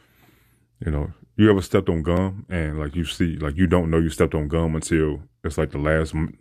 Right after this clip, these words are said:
like, the last minute. You about to step into your car, or you about to go into your house, or hell, you just feel something sticky on the bottom of your shoe, and you look down, you're like, "Damn, like,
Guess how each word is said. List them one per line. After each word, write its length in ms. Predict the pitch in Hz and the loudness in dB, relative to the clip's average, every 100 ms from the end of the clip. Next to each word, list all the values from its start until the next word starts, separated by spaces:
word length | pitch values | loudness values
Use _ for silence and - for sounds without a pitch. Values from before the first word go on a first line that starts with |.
| - | -10
like, 80 | |
the 100 | 71 | -4
last 320 | 76 80 78 - | 0 0 0 -2
minute. 340 | 80 82 - _ _ _ _ _ _ _ - | -2 -2 -8 _ _ _ _ _ _ _ -8
You 80 | - | -2
about 160 | 78 76 | 0 0
to 60 | |
step 240 | - 87 78 | 2 0 0
into 180 | 78 78 | -2 -4
your 100 | 80 | -2
car, 260 | - 82 | 2 4
or 280 | 80 76 76 | 4 2 -2
you 60 | 76 | -2
about 180 | 78 | -2
to 60 | 78 | -2
go 160 | 76 78 | -2 -4
into 180 | - | -2
your 120 | 78 76 | -4 0
house, 400 | 80 80 76 80 | 2 2 0 -2
or 240 | 80 76 - _ _ _ _ _ _ _ _ - | -2 -4 -12 _ _ _ _ _ _ _ _ -2
hell, 260 | 107 87 76 - - _ | 2 2 2 -14 -20 _
you 100 | 95 | -4
just 160 | 80 78 | -4 0
feel 160 | 98 85 | 2 2
something 220 | - - | 0 -6
sticky 380 | - 98 80 85 | -2 0 0 -2
on 80 | |
the 60 | 78 | 0
bottom 300 | 76 80 82 | 0 2 0
of 60 | 80 | -2
your 100 | 80 | -2
shoe, 300 | - 87 90 _ _ _ _ _ _ _ _ - | 0 0 -2 _ _ _ _ _ _ _ _ -4
and 100 | 82 | 0
you 60 | |
look 200 | 78 85 | 2 2
down, 200 | 78 82 | 2 0
you're 140 | 85 78 | 2 -2
like, 120 | 76 | -2
"Damn, 260 | 98 104 80 | -2 0 0
like, 220 | 78 76 | -4 -6